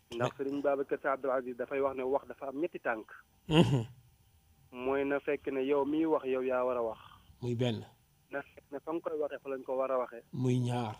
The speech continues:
Speaker 1: Na fekk ne ña ngay waxal ñoom nga war a waxal.
Speaker 2: Muy ñett.
Speaker 1: Nee na ñett yi bu dajewul ci yow rek bul wax.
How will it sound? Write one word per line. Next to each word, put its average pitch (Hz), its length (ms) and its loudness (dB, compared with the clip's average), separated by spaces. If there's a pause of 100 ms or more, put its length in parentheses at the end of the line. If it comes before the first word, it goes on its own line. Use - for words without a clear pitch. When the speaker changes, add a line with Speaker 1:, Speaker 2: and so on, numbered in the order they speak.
(160)
Speaker 1:
Na 131 180 -4
fekk 135 340 -4
ne 131 200 -2
ña 139 240 -2
ngay 165 180 2
waxal 143 380 2
ñoom 139 460 0
nga 127 120 0
war 127 180 0
a 120 60 2
waxal. 113 280 -4 (360)
Speaker 2:
Muy 104 120 -4
ñett. 98 380 -10
Speaker 1:
Nee 139 100 0
na 139 120 0
ñett 143 380 -4
yi 156 340 0
bu 151 180 0
dajewul 156 580 2
ci 139 160 -4
yow 120 200 2
rek 120 140 -4
bul 110 300 -10
wax. 104 140 -6